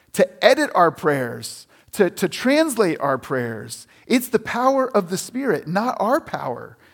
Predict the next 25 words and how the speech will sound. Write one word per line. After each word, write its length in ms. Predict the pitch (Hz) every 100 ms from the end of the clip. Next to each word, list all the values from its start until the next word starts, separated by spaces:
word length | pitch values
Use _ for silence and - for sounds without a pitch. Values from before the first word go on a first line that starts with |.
| _ _
that 160 | 151 147
we 140 | 131
pray 320 | - 123 110 113
in. 240 | - 120 _ _ _ _ _ _ _ _ _ _
This 420 | - - 190 247
is 180 | 226 -
true 500 | - - 269 233 185 220
even 200 | 220 240
if 120 | 233
you're 100 | 226
not 180 | 226 -
consciously 580 | - 220 220 220 233
thinking 380 | 214 247 294 403
about 300 | 294 - 80
it. 120 | - _ _ _ _ _ _ _ _ _
That 100 | 202
the 80 | 208
Bible 340 | 214 294 269
is 80 | 220
indicating 460 | - 320 233 208 190
this 180 | 269 359
is 100 | 285
how 240 | 208 233
prayer 340 | 240 247 254
works. 680 | 240 262 359 - - - -